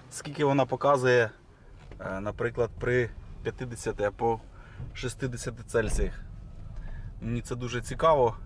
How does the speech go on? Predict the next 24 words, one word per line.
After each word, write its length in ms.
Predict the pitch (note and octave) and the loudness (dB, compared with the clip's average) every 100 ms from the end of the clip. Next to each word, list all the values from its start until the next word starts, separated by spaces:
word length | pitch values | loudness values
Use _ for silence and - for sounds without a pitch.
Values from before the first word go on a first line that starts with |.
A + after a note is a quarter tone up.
| - - - - - - | -12 -12 -12 -12 -12 -4
Ну 200 | C3+ B2+ | -2 4
так, 340 | C#3+ A#2+ - | 4 4 2
е, 140 | B2 A#2+ | 4 4
судячи 420 | D#3+ D3+ - C#3 | 0 -2 0 0
з 60 | |
усього, 520 | C#3 - F3 D#3+ C#3 B2 - - - - - - - - - - | -2 4 6 8 6 4 -4 -14 -14 -16 -16 -14 -14 -16 -14 -6
виходить, 560 | A#2 A2 C#3 B2+ A#2+ - | -2 4 4 6 4 2
що 600 | - - - B2+ B2+ A2+ - - - - - - - - | -6 -6 2 6 6 4 -2 -10 -12 -12 -14 -14 -14 0
п'ятдесят, 360 | D3+ D3+ G#3 F3 E3+ - D#3 | 2 4 2 2 2 -2 -4
п'ятдесят 380 | D3+ D#3+ G3+ | -2 0 2
градусів 480 | F3+ F#3+ F3+ E3+ F#3 | 6 6 6 2 2
батареї, 400 | E3+ - G#3 A3 | 2 2 2 2
вона 160 | F#3 F3 | 4 6
навіть 340 | F3 E3+ F3 | 6 4 4
нічого 420 | E3+ - F#3 E3+ | 2 4 4 4
не 280 | E3 D#3 D#3 | 4 4 4
обмежує, 680 | D3 C#3+ E3+ G3 E3+ D3 B2+ | 4 4 6 6 6 6 8
не 120 | C3+ | 8
потужність, 580 | B2+ A#2 F#3+ E3 D3 - | 6 0 0 4 2 4
нічого. 460 | D3 C3+ A#2 G2+ - - - - - - - - | 0 6 6 6 0 -8 -10 -10 -10 -12 -10 -4
Е, 520 | A2 A2+ A2 A2 - - - | 2 4 6 6 2 -4 2
а 180 | A#2+ C3+ | 6 6
було, 480 | C#3 D#3+ G#3 A3 G3+ | 4 4 8 8 6
кажись... 640 | - D#3+ D#3+ F3 D#3+ - | 4 4 6 4 4 -4